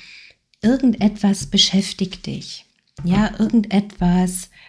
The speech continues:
wühlt dich innerlich auf. Und das Gute hier in der Fünf der Stäbe ist immer, dass diese Männer, sie kämpfen ja nur mit Stöcken und nicht mit Schwertern.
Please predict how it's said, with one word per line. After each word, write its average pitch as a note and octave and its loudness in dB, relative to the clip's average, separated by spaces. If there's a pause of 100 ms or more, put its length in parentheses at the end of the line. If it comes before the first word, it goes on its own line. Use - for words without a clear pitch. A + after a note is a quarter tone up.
wühlt A#3 4
dich A3 -2
innerlich F#3+ 0
auf. D3 -6
Und F3 2
das G3+ 2
Gute D#4 -2
hier G#3 4
in F#3 4
der F3 4
Fünf F#3+ 0
der F3 0
Stäbe F3+ -4
ist - -8
immer, E3+ 4
dass E3+ -4
diese F3 2
Männer, E3+ 4 (380)
sie - 0
kämpfen A3 2
ja F#3 0
nur F#3 6
mit F#3 2
Stöcken - -6
und D#3 -4
nicht G#3 2
mit F#3+ -4
Schwertern. D3 -10